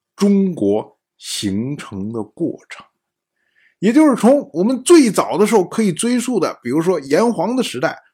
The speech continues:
或者是夏商的时代，那会儿的时候，在整个神州的大地上形成了一个自己特有文化的一个集团，我们可以称为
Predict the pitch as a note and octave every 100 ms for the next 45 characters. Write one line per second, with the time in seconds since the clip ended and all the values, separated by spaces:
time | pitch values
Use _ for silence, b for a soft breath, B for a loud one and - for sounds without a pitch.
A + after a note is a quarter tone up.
0 | _ - B3+ F3 F3+ F#3 - - - C3
1 | - G3+ G3+ D#3 - G#2+ C#3+ - _ _
2 | _ _ _ G#3+ D4 A#3 C3+ F#2 F2 A#2
3 | A#2 A2+ - _ _ _ - F#3+ - _
4 | - A#2 A2 C3+ F#3 G#2 - A2+ D3+ D#3+
5 | D#3 C#3+ - - C3+ C#3 C#3+ A#2 G#2+ -
6 | _ _ _ - - B2 G3 G#3 A#2+ D#3+
7 | F#3 C#3 C#3 D#3 E3 - b b b -
8 | A#3 C4+ A3 D#3 B2+ G#2+ G#2 - - C4+
9 | G3 C#3+ A2+ G2 F#2+ G#2+ C#3+ G#3 G#3+ A3
10 | G#3+ G2+ F3 F#3+ G3+ G#2 F#2+ - A2 A#2+
11 | F#2 F#2+ - _ _ _ _ - G#2 C3+
12 | D3 C3 - B2+ A#2+ B2